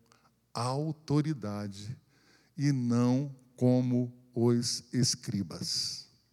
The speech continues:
"Ué, mas, pastor, os escribas não eram aqueles que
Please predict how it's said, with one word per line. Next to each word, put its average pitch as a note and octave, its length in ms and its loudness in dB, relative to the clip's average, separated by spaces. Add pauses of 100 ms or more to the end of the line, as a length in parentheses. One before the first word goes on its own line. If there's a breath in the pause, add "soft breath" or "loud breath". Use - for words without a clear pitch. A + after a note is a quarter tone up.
(2000)
"Ué, G3+ 80 -4
mas, D3 320 -2
pastor, D3 520 -2 (120)
os C3 140 -8
escribas C#3+ 520 -2
não C#3 160 2
eram C#3 140 0
aqueles C#3 400 -6
que A#2+ 200 -8